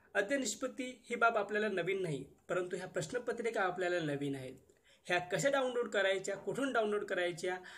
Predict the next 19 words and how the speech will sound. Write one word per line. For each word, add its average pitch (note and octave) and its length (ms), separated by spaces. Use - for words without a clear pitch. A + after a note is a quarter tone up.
आणि G#3 280
तेही A#3 160
आपल्याजवळ G#3+ 520
असलेल्या A3 440
Android G#3 360
मोबाईलवरून C#4+ 540
कशा A3+ 200
डाउनलोड F3 340
करायच्या, D#3+ 440
हे G3 260
ज-, G3 60
आज D#3+ 200
आपण E3 240
या E3 100
व्हिडिओमध्ये D3+ 460
बघणार C#3+ 340
आहोत. C3+ 160
तर G3 120
मित्रांनो, A3+ 480